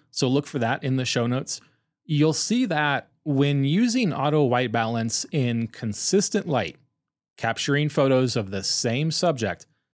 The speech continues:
the colors of that subject just look different depending on how I compose the photo.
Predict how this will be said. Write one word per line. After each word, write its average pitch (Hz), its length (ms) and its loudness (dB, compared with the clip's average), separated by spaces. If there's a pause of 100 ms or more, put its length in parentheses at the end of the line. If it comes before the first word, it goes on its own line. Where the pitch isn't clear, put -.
(140)
the 131 120 0
colors 127 720 2
of 220 360 0
that 120 220 0
subject 95 580 -2 (460)
just 156 560 0
look 151 320 0 (140)
different 135 580 0
depending 143 680 0
on 139 180 -2
how 127 280 -2
I 120 100 0
compose 113 600 -4
the 131 120 -8
photo. 202 460 -2